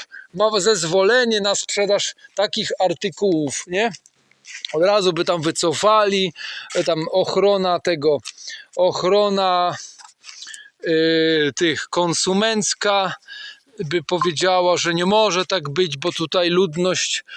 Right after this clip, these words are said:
ukraińska czuje się przez to obrażona, znieważona, że w sprzedaży jest, e, krem rosyjski.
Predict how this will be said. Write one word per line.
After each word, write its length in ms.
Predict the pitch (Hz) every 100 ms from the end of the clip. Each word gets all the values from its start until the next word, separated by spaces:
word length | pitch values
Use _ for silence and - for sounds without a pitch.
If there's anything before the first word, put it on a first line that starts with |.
| - - -
ukraińska 680 | 156 185 190 185 - 190
czuje 340 | 180 - 196 180
się 180 | - 170
przez 440 | - 185 165 -
to 280 | 180 175 175
obrażona, 920 | 175 160 185 151 170 208 196 180 180
znieważona, 920 | 139 165 175 185 160 190 208 180 175 160
że 260 | 151 175 - - -
w 80 | -
sprzedaży 680 | - 185 170 190 180 170 170
jest, 460 | 165 156 - -
e, 320 | 196 156 160
krem 340 | 139 180 190 180
rosyjski. 680 | 175 156 - 165 - -